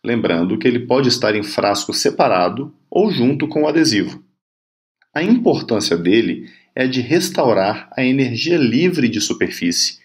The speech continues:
que fora perdida após a aplicação do ácido.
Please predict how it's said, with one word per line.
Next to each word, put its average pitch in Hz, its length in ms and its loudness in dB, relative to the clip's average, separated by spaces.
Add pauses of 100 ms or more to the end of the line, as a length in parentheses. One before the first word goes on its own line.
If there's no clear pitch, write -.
(200)
que - 80 -6
fora 185 400 2
perdida 117 680 0 (120)
após 127 360 0
a 131 40 4
aplicação 123 520 -2
do 131 100 2
ácido. 101 380 -2